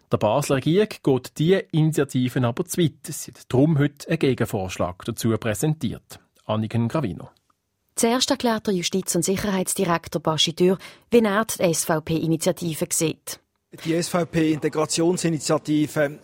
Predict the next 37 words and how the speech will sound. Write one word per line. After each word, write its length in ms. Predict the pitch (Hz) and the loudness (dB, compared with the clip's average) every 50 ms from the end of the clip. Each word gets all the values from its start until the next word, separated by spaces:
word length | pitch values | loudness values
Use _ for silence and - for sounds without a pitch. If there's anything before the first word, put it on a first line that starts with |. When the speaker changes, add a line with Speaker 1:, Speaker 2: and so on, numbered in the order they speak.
| - - | -20 -16
Speaker 3:
verlangt 680 | - - 156 147 139 139 156 180 190 - - - - | -8 -2 0 0 2 2 2 0 0 -4 -6 -8 -6
mit 140 | 160 156 - | -6 -4 -4
allen, 520 | - 127 143 160 180 190 196 190 180 170 - - | 0 0 2 2 4 4 2 2 0 -2 -6 -10
wo 160 | 156 143 151 | -8 -6 -4
das 160 | 147 147 123 135 | -4 -4 -2 -2
rechtlich 500 | 147 139 143 - - - 143 143 - 139 | -2 -2 -2 -4 -4 -4 -6 -6 -4 -2
möglich 400 | 147 156 170 185 - 190 185 180 | 2 4 4 6 6 2 4 4
ist 300 | 185 185 175 - - 156 | 4 4 4 2 0 0
und 260 | 147 139 - - - | -2 -2 -4 -6 -6
noch 80 | 139 | -6
mit 220 | 143 143 139 - - | -4 -4 -6 -6 -6
bestimmten 440 | - - 156 151 143 - 147 151 165 | -4 -2 -2 -2 -2 -2 -2 -2 -2
Ausnahmen, 520 | 175 - - 180 165 165 165 165 165 156 - - - - - - - - - - - | -2 0 2 2 4 4 4 2 0 0 -2 -8 -18 -18 -18 -20 -20 -20 -20 -14 -4
mit 80 | 135 143 | 0 2
allen 180 | 147 165 165 | 2 4 4
Ausländerinnen 520 | 165 160 147 - 165 151 156 151 151 143 151 | 2 2 2 2 0 0 0 0 0 0 0
und 100 | 147 143 | 0 0
Ausländern 680 | 151 151 - - 151 151 143 143 147 135 147 143 - | 0 0 -2 -2 -2 -2 -2 -2 -2 -4 -6 -6 -6
eine 100 | 147 143 | -6 -8
sogenannte 440 | - 143 147 147 147 139 139 - 156 | -8 -4 -4 -2 -2 -2 -4 -4 -6
Integrationsvereinbarung 1900 | - 175 165 143 - 147 - 139 139 135 - - - 147 147 156 185 208 208 - - - 190 185 180 185 208 190 - 190 175 180 180 185 180 185 185 - - - | -2 -2 -2 -2 -2 -6 -4 -4 -4 -4 -4 -2 0 2 2 2 2 0 0 -4 -2 -2 -4 -2 -2 -2 -2 0 2 2 2 4 2 2 2 0 -2 -2 -8 -8
zu 80 | - - | -6 -4
schliessen, 600 | - 180 170 185 202 190 - - - 202 202 - - - - - - - - - - | -2 0 2 2 2 2 2 2 2 2 2 2 -2 -12 -18 -18 -18 -20 -20 -12 -6
wo 100 | 151 151 | -4 -4
man 120 | 151 147 | -4 -2
genau 280 | 147 151 147 139 160 170 | -2 -2 0 0 0 0
schriftlich 440 | - - 160 156 - - - 151 - | 0 0 -2 -2 -2 -4 -8 -8 -6
festhält, 1040 | - 151 165 160 - - - - 165 175 180 175 170 - - 175 151 - - - 139 | -4 -4 -2 -2 -2 -4 0 2 4 4 4 2 0 0 -2 -2 -2 -2 -8 -4 -2
wer 240 | 151 135 143 165 147 | -2 0 0 0 0
was 220 | 147 147 151 - - 156 147 - 139 | 0 -2 0 0 -2 -4 -4 -2 -2
machen 340 | 135 127 156 - 104 - | -2 -2 -2 -2 -2 -4
muss, 120 | 147 - - | -4 -4 -4
um 80 | 151 139 | -4 -4
sie 140 | - 143 135 | -4 -6 -4
dort 240 | - 139 135 143 - | -4 -2 -2 -2 -4
zu 80 | - - | -4 -6
integrieren. 680 | 147 135 - 135 123 - 107 117 131 135 127 131 113 101 | -6 -6 -8 -10 -12 -10 -8 -6 -4 -4 -2 -4 -6 -8